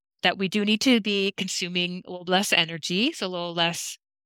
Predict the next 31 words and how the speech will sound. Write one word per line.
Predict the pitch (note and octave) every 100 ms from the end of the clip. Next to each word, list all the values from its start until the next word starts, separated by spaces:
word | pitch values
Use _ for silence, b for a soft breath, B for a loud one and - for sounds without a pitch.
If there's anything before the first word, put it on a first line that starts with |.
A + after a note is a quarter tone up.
| _ _ E3+
calories | - G3 D#3+ D#3+ D#3 D#3
at | - -
this | D#3 -
life | D3+ C#3
stage. | - - C#3+ A3+ D#4 - _ _ _
Um, | F#3+ F#3+ _ -
alcohol | A3 D4 C4 C4 C4
contributes | C4 A#3+ A3 G#3+ A#3+
calories | - D#3 C#3+ D#3 C#4+ G4+ - - _ _ _ -
there, | G#3+ F3+ F3+ A3 -
and | - A3 G#3+ A3 _ _ _
they're | -
in | A#3+ C4
a | C#4+
way | B3+ B3+
that | A#3 G#3
we | A3
don't | G#3 A3+
feel | - A#3+ A#3 A#3 G#3 -
less | G#3 G3+
hungry | - G#3 G3+ D#3+ D3+ D3+ D#3+
when | F#3 F3
we've | E3 -
eaten | F#3+ - D3
them, | - _ _ _ _
right? | - G3+ A#3+
If | A3+
you | A#3
have | A3
an | G#3+ -
appetizer | G3+ A#3 - F3+ E3 F3 E3 E3+